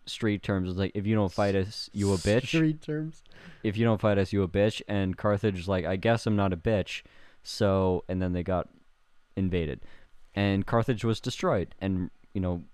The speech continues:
Speaker 1: and Rome took over. Like, what? It's not that Rome was better than Carthage. They were roughly the same size, you know, the quote-unquote G D P, whatever. Uh, the difference was one was militant,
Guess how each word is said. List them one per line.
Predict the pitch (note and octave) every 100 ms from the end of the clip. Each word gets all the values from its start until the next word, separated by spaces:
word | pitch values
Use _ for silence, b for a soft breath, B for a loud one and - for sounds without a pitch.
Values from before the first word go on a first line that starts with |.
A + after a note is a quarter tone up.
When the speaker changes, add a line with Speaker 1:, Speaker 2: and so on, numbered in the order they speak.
| -
Speaker 1:
and | G#2 G2+
Rome | G2+ G2
took | - F2+ F#2+
over. | D#2 - -
Like, | G2+ F#2+ -
what? | A#2+ B2 - B B B B
It's | - B2+
not | E3+ G3+
that | E3+ G#2+
Rome | G#2+ B2
was | G#2+
better | - G#2+ F#2
than | F2
Carthage. | - G2+ F2 D#2 - - _
They | G#2+
were | G#2+ A2
roughly | G2+ A#2 D3+ C#3+
the |
same | - C3 A2+
size, | A2+ F#2+ F#2+ F2+
you | F#2+
know, | F2+
the | E2+ F2+ - -
quote-unquote | - G#2+ G2+ G#2 F#2+
G | G#2 G2+
D | G2
P, | - G2+ F#2+ F#2
whatever. | G2+ G2 F#2 E2+ B B B B B B
Uh, | G2 F#2 F2 - -
the | G2
difference | C#3 D3 A2+
was | G#2+ G2+ F#2+ -
one | F2+ G2+ B2
was | C3
militant, | C3 D#3+ D#3+ G#2+ G#2 F#2+